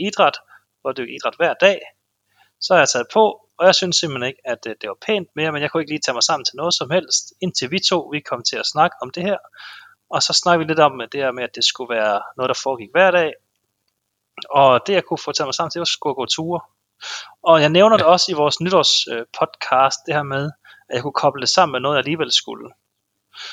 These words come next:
Speaker 2: Ja.
Speaker 1: Udover det, så har jeg jo så, eller vi har kigget lidt på fordelene ved det her med at gå ture. Øhm, fordi at,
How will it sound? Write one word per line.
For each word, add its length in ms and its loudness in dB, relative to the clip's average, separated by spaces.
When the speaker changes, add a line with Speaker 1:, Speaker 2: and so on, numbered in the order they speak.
Speaker 2:
Ja. 80 -4
Speaker 1:
Udover 440 8
det, 260 2
så 200 4
har 120 8
jeg 80 6
jo 240 2
så, 240 2
eller 240 -2
vi 80 -4
har 320 4
kigget 280 -4
lidt 180 -2
på 120 -4
fordelene 800 2
ved 200 2
det 80 -6
her 80 0
med 160 -8
at 80 -10
gå 220 -6
ture. 400 0
Øhm, 400 -8
fordi 400 -4
at, 120 -2